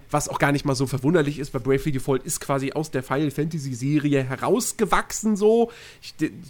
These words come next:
ich hab letztens gelesen, der erste Teil sollte ursprünglich mal eine Fortsetzung von Final Fantasy vier werden. Ähm, und dann hat, wurd's aber doch was Eigenes.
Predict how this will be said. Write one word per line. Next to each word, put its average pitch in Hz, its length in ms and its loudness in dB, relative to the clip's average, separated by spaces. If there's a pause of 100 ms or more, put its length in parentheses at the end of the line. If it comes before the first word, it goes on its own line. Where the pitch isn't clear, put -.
(140)
ich - 60 -6
hab 139 120 -6
letztens 151 300 -4
gelesen, 151 500 0
der 147 160 -2
erste 180 380 2
Teil 190 420 4
sollte 165 420 2
ursprünglich 143 760 2
mal 135 400 4 (220)
eine 147 180 2
Fortsetzung 196 760 4
von 160 180 -4
Final 165 320 -2
Fantasy 139 400 -8
vier 170 500 6 (260)
werden. 113 440 -6 (560)
Ähm, 131 500 4
und 131 180 -4
dann 139 220 0
hat, 143 140 -4
wurd's 143 240 -2
aber 135 160 2
doch 139 200 2
was 120 220 -4
Eigenes. 117 560 -6